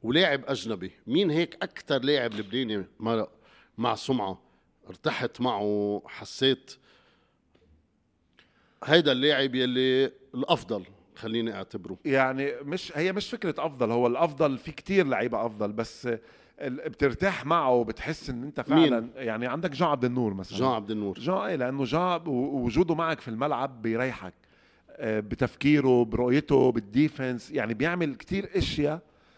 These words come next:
Speaker 2: بتساعد الفريق من غير ما تحس بيها أنت. بس في الآخر، يعني، ممكن تلاقيه طالع حاطط مثلًا
Speaker 1: يعني،
Speaker 2: عشر
Speaker 1: ليدر.
Speaker 2: نقط.
Speaker 1: هيدا دور الليدر.
Speaker 2: إيه، بالضبط.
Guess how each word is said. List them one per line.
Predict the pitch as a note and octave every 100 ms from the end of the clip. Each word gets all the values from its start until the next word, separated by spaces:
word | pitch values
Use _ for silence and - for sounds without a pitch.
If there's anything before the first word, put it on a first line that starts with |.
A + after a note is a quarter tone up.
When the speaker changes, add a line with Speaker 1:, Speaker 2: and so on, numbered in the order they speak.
| _
Speaker 2:
بتساعد | - B2+ - F#3 F3 D3+
الفريق | B2+ C#3 D3 G3
من | D3 C3
غير | E3+ F#3+
ما | D3+
تحس | - D#3+ C#3
بيها | D#3 C3 A2+
أنت. | A2+ G#2 E2+ _ _ _ -
بس | -
في | C#3
الآخر، | D#3 E3
يعني، | A#2+
ممكن | D3+ -
تلاقيه | D#3+ F3
طالع | F3+
حاطط | D3+ D#3+ D#3
مثلًا | E3+ E3+ D#3+
Speaker 1:
يعني، | C3+ D#3+
Speaker 2:
عشر | F3
Speaker 1:
ليدر. | F3+ D#3+
Speaker 2:
نقط. | D3+ E3 A#2
Speaker 1:
هيدا | D3 E3+ D#3 D3+
دور | D#3+ D#3+
الليدر. | D3 C3+ G#2+ G#2
Speaker 2:
إيه، | C3+
بالضبط. | A#2+ G2+ G2 _